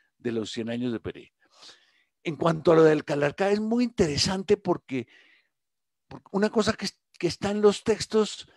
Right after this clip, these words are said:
que me parece a mí formidable es la comunicación de Alberto Lleras con los funcionarios del gobierno, de, de,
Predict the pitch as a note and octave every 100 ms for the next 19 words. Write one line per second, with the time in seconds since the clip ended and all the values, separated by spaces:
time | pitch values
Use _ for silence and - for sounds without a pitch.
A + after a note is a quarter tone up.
0 | _ _ _ _ - E3+ D#3+ - D3 D#3
1 | G3+ G3+ G3+ F#3+ G3 F3 D3 F3 F#3+ F3+
2 | F3+ - _ _ D#3 F3 F#3 D#3 E3+ D3+
3 | C#3 - C3 - - G3+ G3+ G3 F#3 F#3
4 | - F#3+ F#3 F#3 F#3 - - _ _ _
5 | _ - D#3+ D3+ C#3 - C#3 A#2+ C#3 D3
6 | F#3 G3+ F3 D3 A#2 A2+ D#3 G#3 C#3+ F#2+
7 | - _ _ _ _ D3 - D#3+